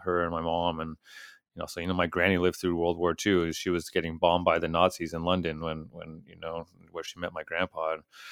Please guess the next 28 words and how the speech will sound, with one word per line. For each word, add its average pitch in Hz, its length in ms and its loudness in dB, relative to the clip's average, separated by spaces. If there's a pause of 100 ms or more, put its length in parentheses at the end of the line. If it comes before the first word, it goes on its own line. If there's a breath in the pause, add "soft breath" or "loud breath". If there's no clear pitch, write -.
(460 loud breath)
you - 60 -20
know, 82 200 -10
hearing 85 240 -6
the 85 80 -16
soul 87 220 -4
stories, 82 560 -2
and 78 340 -14
her, 90 220 -6
her 95 100 2
original 90 580 0
flame 90 440 0
was 87 180 2
this, - 300 -4
the - 100 -12
Spitfire 87 560 2
pilot, 82 460 2
you 85 120 -8
know, 82 200 -2
that - 100 -8
she - 160 -8
was, 85 300 -10
had 87 180 -8
the 92 80 -4
hots 90 240 0
for, 87 240 -4
and 82 100 -8
he 85 120 -10
died. 82 360 0